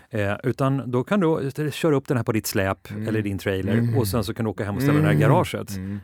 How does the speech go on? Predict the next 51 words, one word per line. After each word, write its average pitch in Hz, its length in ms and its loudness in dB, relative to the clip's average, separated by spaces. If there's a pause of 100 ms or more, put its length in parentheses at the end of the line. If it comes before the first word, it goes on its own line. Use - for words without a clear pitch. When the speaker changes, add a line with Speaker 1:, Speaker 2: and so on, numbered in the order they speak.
(220)
Speaker 1:
Det 160 160 0
är 165 40 2
briljant. 156 680 0
Speaker 2:
Ja. 117 300 2 (260)
Speaker 1:
Men 123 180 0
problemet 160 560 0
är 101 280 0 (220)
att 117 140 0
de 127 100 4
la 120 240 4
ambitionsnivån 123 720 0
lite 107 300 -4
för 135 120 -6
högt. 143 320 0
Speaker 2:
Aha. 113 400 -4
Speaker 1:
Det 95 40 -4
vill 104 100 -4
säga 127 80 2
att 110 60 0
de 123 60 2
har 120 60 2
byggt 135 340 0
den 120 180 2
i, 107 400 -4 (100)
eh, 120 160 -6
superkevlar 127 1500 0
och 127 60 4
de 127 80 4
har, 131 80 6
Speaker 2:
Aha. 139 540 2
Speaker 1:
eh, 113 60 -2
hjulupphängningar 127 500 4
är 120 40 4
de 117 160 2
dyraste, 123 500 2
bromsar 123 320 0
är 131 60 2
Speaker 2:
Så - 0 -
Speaker 1:
de 120 60 2
Speaker 2:
att - 40 -4
den 135 80 4
Speaker 1:
dyraste. 120 320 6
Speaker 2:
fortfarande 151 500 0
blir 104 300 2
Speaker 1:
Så 90 180 -6
den 113 100 2
kostar 123 240 0
nästan 113 220 0
fem 120 240 2
miljoner. 120 520 2
Speaker 2:
Ah. 107 540 -2